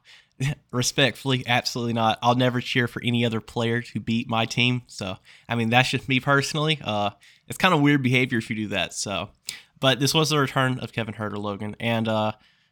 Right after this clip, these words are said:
look, I'm gonna be frank. I just wanna get this out there. I still, I still feel very confident in my last evaluation I did of Kevin Huerter when we initially traded him to the Kings.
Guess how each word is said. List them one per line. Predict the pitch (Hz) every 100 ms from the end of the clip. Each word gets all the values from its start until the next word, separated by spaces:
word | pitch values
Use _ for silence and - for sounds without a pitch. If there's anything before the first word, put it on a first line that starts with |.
| _ -
look, | 165 196
I'm | 170
gonna | 269
be | 320 190
frank. | - 185 165 131 - - _ _ _ _ _ -
I | 170 208 254
just | 233 -
wanna | 214
get | 185 170
this | 147 131
out | 139 127
there. | 110 101 - - _ -
I | 156 214
still, | - 294 175 139 -
I | 147
still | 165 226
feel | 220 214 131
very | 139 156 156
confident | 143 147 - 135 117
in | 117
my | 117 113 113 104 _ _ _ _ -
last | 127 135 151 -
evaluation | 131 139 131 127 123 - 113
I |
did | 117
of | 117 -
Kevin | 120 113
Huerter | 113 107 101 104
when | - 120
we | 117
initially | 117 117 - 131
traded | - 117 113
him | 110
to | -
the | 107
Kings. | - 110 104